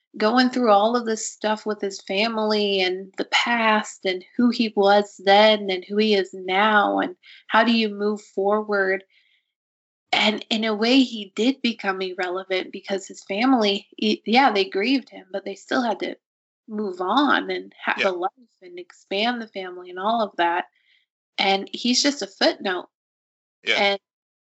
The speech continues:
Speaker 1: so it's just, I, I wish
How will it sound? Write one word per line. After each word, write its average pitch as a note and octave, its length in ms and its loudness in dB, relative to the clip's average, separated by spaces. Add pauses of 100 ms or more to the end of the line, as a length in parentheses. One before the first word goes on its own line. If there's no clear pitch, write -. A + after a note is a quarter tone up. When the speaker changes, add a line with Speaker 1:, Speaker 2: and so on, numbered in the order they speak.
(160)
Speaker 1:
so A3 340 4
it's G#3 340 0
just, A3+ 300 -4 (540)
I, G#3+ 280 4
I G#3+ 160 4
wish A3 580 2